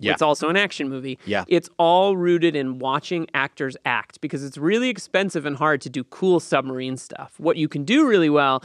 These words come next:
Speaker 2: is have Tim Curry's anxious face
Speaker 1: Mm-hmm.
Speaker 2: or, uh, the, you know, Alec Baldwin shaking on a C one thirty. Like, it's all really rooted in understanding the stakes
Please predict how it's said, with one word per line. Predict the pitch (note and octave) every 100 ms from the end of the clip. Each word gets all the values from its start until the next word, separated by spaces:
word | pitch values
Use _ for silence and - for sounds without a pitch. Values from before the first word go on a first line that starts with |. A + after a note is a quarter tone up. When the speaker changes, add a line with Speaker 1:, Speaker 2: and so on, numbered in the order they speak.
| - -
Speaker 2:
is | D#3
have | D#3 B2+ -
Tim | F#3+ E3+
Curry's | D3 D3+ C3+ C3 - D3
anxious | D3 - C#3 -
face | C#3+ - - - -
Speaker 1:
Mm-hmm. | D#3+
Speaker 2:
or, | D#3+ D3+ D3 C#3+ - - - - _ D#3+
uh, | D3+ C3+ B2 - _ _
the, | E3 F3 D#3+ D3 - -
you | - F3+
know, | E3 C#3 - - F3+
Alec | F3 E3+ D#3+
Baldwin | E3 D#3 C#3+
shaking | - - G3 D#3+ D#3 D#3+ C#3+
on | B2+
a |
C | C3+ E3 D3
one | C#3 C3
thirty. | D3 C#3 B2 B2+
Like, | C#3 D#3
it's | F3+ -
all | F#3+ F#3 F#3+ G3+ G#3+ A3 G#3+ _ _ _
really | D#3+ E3+ G3 F#3+ F#3
rooted | D#3 D3+ E3 D#3+ C#3+
in | C#3 - -
understanding | D#3+ F3+ F#3 F3+ - D#3+ C#3+ D3 D3+ C#3
the | C3
stakes | - - B2 A3+ - - -